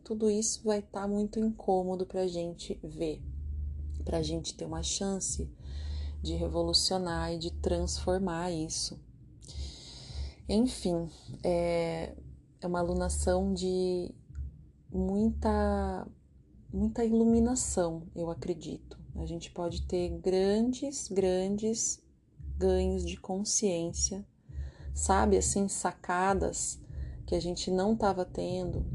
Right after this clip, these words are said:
A gente vai perceber coisas que a gente tava abrindo mão sem nem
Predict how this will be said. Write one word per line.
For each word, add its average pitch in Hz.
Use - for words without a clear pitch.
A 170
gente 180
vai -
perceber 185
coisas 175
que -
a 180
gente 180
tava 202
abrindo 220
mão 208
sem 226
nem 240